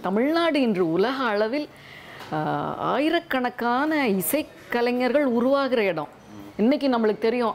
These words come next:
அறிவன் என்ஜாய் என்ஜாமின்ற ஒரு பாடல் ரொம்ப, ஒரு ரொம்ப வெற்றிகரமான ஒரு பாடலை கொடு-, அந்த அளவுக்கு இசை அறிஞர்களை, இசை கலைஞர்களை நம்மிடையே உருவாக்குவதற்கான அடித்தளம் எதுவாக இருந்திருக்கிறது என்றால்,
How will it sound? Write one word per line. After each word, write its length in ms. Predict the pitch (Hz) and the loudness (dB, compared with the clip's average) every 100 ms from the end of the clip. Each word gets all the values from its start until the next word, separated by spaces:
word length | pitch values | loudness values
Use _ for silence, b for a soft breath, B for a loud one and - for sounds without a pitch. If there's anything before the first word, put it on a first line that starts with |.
| - | -2
அறிவன் 480 | 180 208 208 196 185 - - | -2 0 0 -2 -4 -12 -8
என்ஜாய் 440 | 185 196 196 214 196 | 0 2 2 2 0
என்ஜாமின்ற 500 | 165 170 165 180 180 | -2 -2 -2 -2 0
ஒரு 180 | 165 143 | 0 -2
பாடல் 340 | - 156 160 | -2 -2 -2
ரொம்ப, 300 | 147 160 180 | -2 -2 0
ஒரு 120 | 190 165 | 0 0
ரொம்ப 560 | 147 170 190 180 151 143 | -2 0 0 0 0 -2
வெற்றிகரமான 680 | 160 - 202 190 180 180 180 | -2 0 0 0 -2 -2 0
ஒரு 120 | 175 | -2
பாடலை 340 | 143 156 151 147 | -2 -4 -4 -6
கொடு-, 640 | 139 - - - - - | -8 -12 -18 -16 -14 -4
அந்த 340 | 190 247 277 | 0 0 2
அளவுக்கு 720 | 247 262 330 359 - 277 339 - | 2 2 2 -2 0 0 0 0
இசை 460 | 214 220 330 320 | 0 2 2 2
அறிஞர்களை, 500 | 226 208 269 285 262 | 2 2 2 2 2
இசை 440 | 262 233 190 262 269 | 2 0 -2 -2 -2
கலைஞர்களை 720 | 220 214 220 233 220 214 202 - - | -2 -2 0 0 2 2 0 -4 -8
நம்மிடையே 480 | 175 175 175 208 | -4 0 2 2
உருவாக்குவதற்கான 1040 | 254 220 240 269 277 - 226 185 170 160 151 | 2 2 2 2 0 0 0 0 -4 -8 -4
அடித்தளம் 720 | 151 160 254 285 - 220 175 | -2 0 -2 0 -2 0 -2
எதுவாக 380 | 151 160 160 165 | 0 0 0 0
இருந்திருக்கிறது 580 | 156 156 156 - 131 143 | -2 -2 -4 -6 -6 -6
என்றால், 400 | 139 190 269 | -4 -2 -4